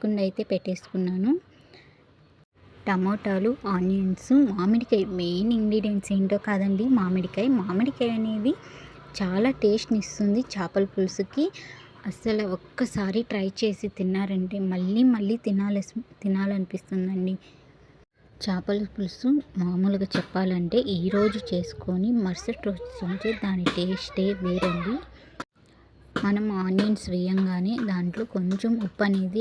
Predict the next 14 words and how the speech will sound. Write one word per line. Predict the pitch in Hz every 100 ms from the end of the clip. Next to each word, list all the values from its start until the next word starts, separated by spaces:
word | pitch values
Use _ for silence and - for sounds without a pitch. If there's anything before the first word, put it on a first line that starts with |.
| 202
యాడ్ | 175 -
చేసేయాలి. | 180 - 180 180 185 220
ఉప్పు | 180 - 208
వేసుకొని | 208 - - 196 208 240
ఎర్రగడ్డలు | 185 185 190 190 180
బాగా | 165 175 208 -
ఫ్రై | 196 180
చేసేసుకోవాలి. | 190 170 175 - - 185 190 226 320 - - - -
కొంచెం | - 180 202 - 254 233
గోల్డ్ | 190 185 190 -
కలర్కి | 190 185 175 175
వచ్చేదాకా | 170 - 196 190 180 233
ఫ్రై | - 185 180 -
చేయాలండి. | 196 185 180 180 175